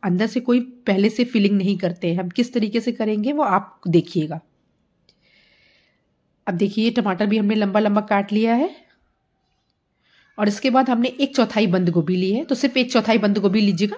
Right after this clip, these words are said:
ज़्यादा मत लीजिएगा। इसको भी लंबा-लंबा काट लीजिए। उसके बाद आप एक आलू ले लेंगे और अच्छी तरीके से आलू को पील कर लेंगे और उसके बाद उसके हम राउंड पीसेस कर लेते हैं।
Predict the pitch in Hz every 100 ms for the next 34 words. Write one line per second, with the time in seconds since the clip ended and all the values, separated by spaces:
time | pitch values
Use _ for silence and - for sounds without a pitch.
0 | - 190 165 170 160 180 175 214 370 -
1 | 196 269 226 202 180 165 170 170 147 143
2 | 139 - 175 _ _ _ _ _ _ _
3 | _ _ _ _ _ _ _ _ _ _
4 | _ _ _ _ _ _ _ _ _ _
5 | - - - - 135 _ _ _ _ _
6 | _ _ _ - - - 196 180 190 220
7 | 208 196 175 180 202 208 208 240 - -
8 | _ _ _ - 202 185 - 202 202 175
9 | 202 202 180 185 175 - 180 185 202 190
10 | 202 220 370 - _ _ _ - 208 233
11 | - 226 220 220 220 262 254 202 165 180
12 | 170 170 180 - 151 143 135 147 143